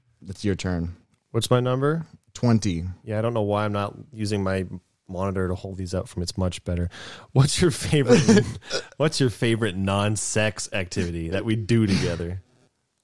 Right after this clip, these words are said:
Speaker 1: It.
Speaker 2: It. Yeah. Um, hmm. I'm gonna say watching television. <laughs>
Speaker 1: Watching television?
Speaker 2: Yeah.
Speaker 1: Or, like, watching movies?
Speaker 2: Television. Well,
Speaker 1: Like YouTube?
Speaker 2: I don't,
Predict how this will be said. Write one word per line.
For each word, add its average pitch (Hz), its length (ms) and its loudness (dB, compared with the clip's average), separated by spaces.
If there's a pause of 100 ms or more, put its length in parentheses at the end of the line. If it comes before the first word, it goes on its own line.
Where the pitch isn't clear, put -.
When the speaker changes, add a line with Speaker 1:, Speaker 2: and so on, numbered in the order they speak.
(100)
Speaker 1:
It. 131 260 2 (580)
Speaker 2:
It. 131 240 -4 (380)
Yeah. - 200 4 (840)
Um, 131 540 2 (100)
hmm. 170 220 4
I'm 156 380 6
gonna 165 220 4
say 147 420 4
watching 117 600 0
television. 95 840 -2
<laughs> - 1160 -20
Speaker 1:
Watching 151 300 2
television? 247 680 2
Speaker 2:
Yeah. 107 340 0
Speaker 1:
Or, 156 80 8
like, 151 160 6
watching 143 340 4
movies? 98 500 0 (320)
Speaker 2:
Television. 101 840 -2
Well, 170 280 4
Speaker 1:
Like 165 100 -2
YouTube? 156 540 4
Speaker 2:
I 139 60 0
don't, 180 220 0